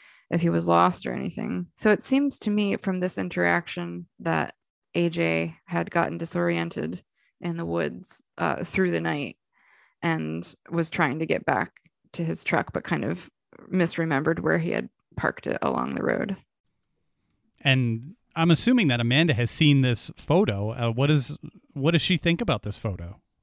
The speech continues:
Speaker 1: She, she said she was sent the photo.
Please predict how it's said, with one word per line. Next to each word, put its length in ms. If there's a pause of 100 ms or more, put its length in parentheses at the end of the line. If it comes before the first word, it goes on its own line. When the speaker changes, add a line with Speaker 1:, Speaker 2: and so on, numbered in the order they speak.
(600)
Speaker 1:
She, 520
she 140
said 260
she 540 (220)
was 180
sent 240
the 80
photo. 580